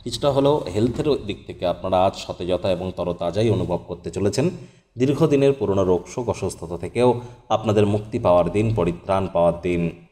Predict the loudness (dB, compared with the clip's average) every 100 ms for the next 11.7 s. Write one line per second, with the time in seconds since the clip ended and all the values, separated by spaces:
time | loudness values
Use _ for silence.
0 | _ -20 _ 0 0 0 0 0 0 4
1 | 4 6 4 2 -4 -6 0 2 2 2
2 | 0 0 0 0 -2 0 2 2 4 2
3 | 0 -4 -6 -4 -6 -4 0 2 4 4
4 | 0 -6 -18 -14 0 2 2 2 2 0
5 | 0 -2 0 2 2 2 0 0 0 0
6 | 0 -2 0 0 0 4 4 2 0 0
7 | 2 -2 -2 0 2 0 -8 -20 _ -4
8 | -2 0 -2 -2 -4 -4 -2 0 0 -2
9 | -4 -4 -4 -2 0 0 2 0 0 -2
10 | -2 -2 -2 0 2 2 2 4 4 2
11 | -4 -4 -6 -8 -4 -4